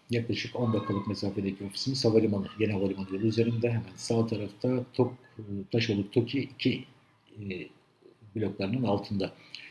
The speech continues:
Sizlere daha hizmet vermek adına, o projelere daha yakın olmak adına orada emlak Gayrimenkul Yeni Şubeler, e, Yenişehir Şubesi'ne açılmış bulunuyoruz. Hepinizi orada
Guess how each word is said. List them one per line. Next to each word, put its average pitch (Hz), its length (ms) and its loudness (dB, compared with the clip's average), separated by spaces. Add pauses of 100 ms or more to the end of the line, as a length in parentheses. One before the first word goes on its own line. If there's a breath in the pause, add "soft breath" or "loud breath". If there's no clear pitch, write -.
(520 loud breath)
Sizlere 110 420 0
daha 107 140 0
hizmet 104 340 -4
vermek 110 280 -2
adına, 113 680 -2
o 120 100 -2
projelere 104 440 2
daha 104 120 6
yakın 104 300 0
olmak 95 180 -2
adına 123 280 -4 (160)
orada 117 380 2 (480)
emlak 113 380 0
Gayrimenkul 98 520 0
Yeni 113 180 4
Şubeler, 95 500 -4 (120)
e, - 40 -10 (240)
Yenişehir 110 420 0
Şubesi'ne 113 540 0
açılmış - 580 -6
bulunuyoruz. 95 500 -6
Hepinizi 113 920 -6
orada 110 420 0